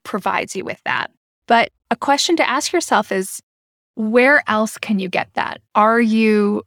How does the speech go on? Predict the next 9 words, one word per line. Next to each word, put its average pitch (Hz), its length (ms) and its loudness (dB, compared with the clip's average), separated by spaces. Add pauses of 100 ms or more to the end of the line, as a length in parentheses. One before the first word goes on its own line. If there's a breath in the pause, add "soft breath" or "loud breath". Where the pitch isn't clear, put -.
attending 226 920 4 (180)
classes 214 920 0
or 196 120 -2
trainings 208 760 2
with 185 100 -12
some 202 200 -6
of 196 120 -6
your 233 220 0
teachers? - 720 -8